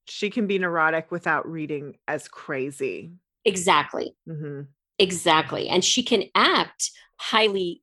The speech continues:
Speaker 2: erratic and very big physically and
Speaker 1: Mm-hmm.
Speaker 2: vocally and still not slide into that
Speaker 1: Mm-hmm.
Speaker 2: slurring territory.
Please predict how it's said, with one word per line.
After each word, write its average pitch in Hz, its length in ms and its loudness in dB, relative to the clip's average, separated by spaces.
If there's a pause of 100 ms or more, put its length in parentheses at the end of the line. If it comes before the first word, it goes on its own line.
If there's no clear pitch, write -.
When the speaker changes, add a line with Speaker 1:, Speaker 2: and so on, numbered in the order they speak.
Speaker 2:
erratic 208 720 4 (340)
and 170 560 4 (160)
very 180 760 0
big 196 340 2 (160)
physically 196 540 -4
and 156 180 -4
Speaker 1:
Mm-hmm. 175 320 0
Speaker 2:
vocally 170 460 -4 (560)
and 170 320 2 (100)
still 180 720 2 (120)
not 170 400 0
slide 160 340 -6
into 151 320 -4
that 147 320 -2 (140)
Speaker 1:
Mm-hmm. 151 40 -2
Speaker 2:
slurring 151 760 2
territory. 151 1040 -4